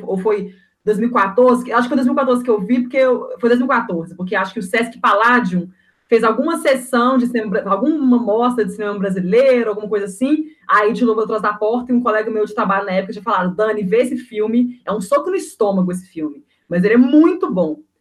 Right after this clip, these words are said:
Aí eu fui pesquisar do filme, eu vi que ele foi exibido no Festival de Toronto, vários festivais ao redor do mundo, eu falei, "Deixa eu ver esse negócio, né?"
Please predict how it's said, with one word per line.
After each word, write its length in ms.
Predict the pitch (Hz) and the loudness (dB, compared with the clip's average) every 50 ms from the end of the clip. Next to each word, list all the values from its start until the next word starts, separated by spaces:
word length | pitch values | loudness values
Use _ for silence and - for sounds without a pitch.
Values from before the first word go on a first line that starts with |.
| _ _ _ _ | _ _ _ _
Aí 140 | - 233 262 | 0 2 2
eu 60 | 294 | 4
fui 80 | - - | 2 0
pesquisar 220 | - 381 294 320 294 | -2 -2 0 2 2
do 80 | 247 247 | 2 2
filme, 380 | 247 - 311 302 302 269 254 | 2 4 4 4 6 6 4
eu 60 | 233 - | 4 4
vi 120 | 240 247 | 2 2
que 80 | 247 233 | 2 2
ele 100 | 226 - | 2 2
foi 100 | 240 214 | 0 0
exibido 280 | - 233 - - - | 0 -2 -4 -4 -6
no 80 | - 190 | -4 -4
Festival 240 | 220 - 208 190 190 | -4 -2 -2 -4 -4
de 80 | - | -2
Toronto, 380 | - 202 180 190 220 214 185 - | -4 -2 -2 -2 -4 -4 -6 -10
vários 500 | - - 202 208 240 262 240 233 233 - | -4 -2 0 2 2 2 0 -2 -2 -4
festivais 600 | 220 202 185 208 185 180 180 175 180 185 170 151 | -4 -4 -4 -6 -8 -6 -4 -4 -4 -4 -4 -2
ao 60 | 170 | -2
redor 220 | 180 175 - 170 180 | -2 -2 -2 -2 -4
do 80 | 165 | -4
mundo, 340 | 165 165 170 185 208 233 233 | -4 -4 -4 -2 0 0 0
eu 40 | 233 | 0
falei, 320 | 247 240 226 175 - - _ _ _ _ _ - | 2 0 0 0 -2 -8 _ _ _ _ _ 0
"Deixa 200 | 254 - - 381 | 0 0 2 0
eu 40 | |
ver 60 | 320 285 | 0 0
esse 60 | 254 254 | 2 2
negócio, 480 | 240 208 190 180 170 175 185 180 208 | 0 0 2 0 0 0 -2 -4 -6
né?" 140 | 214 240 | -6 -6